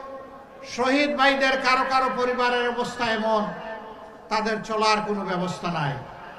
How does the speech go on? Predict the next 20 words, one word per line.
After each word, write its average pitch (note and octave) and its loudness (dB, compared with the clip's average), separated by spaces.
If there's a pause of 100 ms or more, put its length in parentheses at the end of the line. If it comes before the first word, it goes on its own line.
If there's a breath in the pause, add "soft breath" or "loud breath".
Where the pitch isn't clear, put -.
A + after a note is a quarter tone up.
(460)
আমরা G#3+ 2
বলেছি, G3+ 2 (500)
"মহান A3 2
আল্লাহর A3 2
উপর A3 0
ভরসা G#3 0
করে G3+ -2
দায়িত্ব F#3+ -2
নিলাম, F3+ 0 (720)
আমরা A#3 2
যেমন G3+ 2
খাবো F3+ 2
আপনারাও F3+ 2
তেমন D3 -2
খাবেন। B2 0 (1500)
আমাদের C4+ 8
সন্তানরা D4 4
যেমন D#4 2
লেখাপড়া D4+ 6
করবে, C#4 4